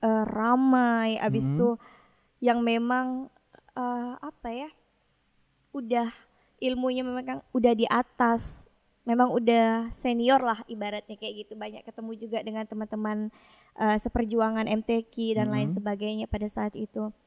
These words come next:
Speaker 1: Tidak down, tetapi, eh,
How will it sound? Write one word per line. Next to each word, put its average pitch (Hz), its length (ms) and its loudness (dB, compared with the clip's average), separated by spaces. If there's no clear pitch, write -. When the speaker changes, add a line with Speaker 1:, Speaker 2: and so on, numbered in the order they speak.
Speaker 1:
Tidak 330 320 -2
down, 220 460 -6
tetapi, 285 580 0
eh, 262 800 0